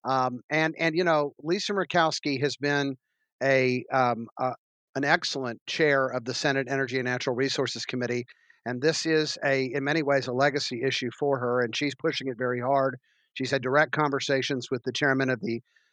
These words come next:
Energy and Commerce Committee in the House of Representatives, Frank Pallone, and they've talked about areas of common ground where they, they could advance it. In the last week or so, there's been a, quite a few of, uh, very late nights among staff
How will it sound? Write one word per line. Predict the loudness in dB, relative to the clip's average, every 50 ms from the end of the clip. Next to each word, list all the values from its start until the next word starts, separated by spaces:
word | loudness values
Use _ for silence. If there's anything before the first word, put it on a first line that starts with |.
| _ _ -2
Energy | 0 2 2 2 2 0
and | 0 0
Commerce | 2 2 4 4 2 0 -2
Committee | -4 -2 0 0 2 0 0
in | 0
the | 0 0
House | 0 0 0
of | 0
Representatives, | -2 -2 -2 -2 -2 0 0 2 2 0 -2 -4
Frank | -2 -2 -2 -2 -2 -4
Pallone, | -4 -4 -2 0 0 0 -2 -2 -4 -8 _ _ _ _ _ _ -6
and | -2 0
they've | 0 -2 0
talked | 0 0 0 2 2 0
about | 2 2 2 2
areas | 2 2 2 0 0 -2 -4
of | -6
common | -4 -2 0 0 0 0 0
ground | 0 2 2 2 2
where | 0 0
they, | 0 0 -2 -2 -2 -2
they | -2 -2
could | -2 -2 -4 -4
advance | -4 -2 -2 0 0 -2 0 -2
it. | -2 -2 -4 _ -10
In | -8
the | -4 0
last | 2 4 4 2 2 -2 -8 -16 _ _ _ _ _ _ _ _
week | -2 0 0 0 2 0
or | -2 -2
so, | 0 2 4 4 4 4 2 2
there's | 0 0 -2 -2 -4 -4
been | -4 -2 -2 -2
a, | -4 -4 -4
quite | 0 2 4 4 4
a | 2
few | 0 -4 -2 0 2 4 4 4 2 0 0 0
of, | 0 0 0 0 0 0
uh, | -2 -2 0
very | 0 2 2 2 2
late | 2 2 2 2 0
nights | 0 0 0 0 0 0 -4 -6
among | -6 -4 -6 -6
staff | -8 -4 0 2 4 4 2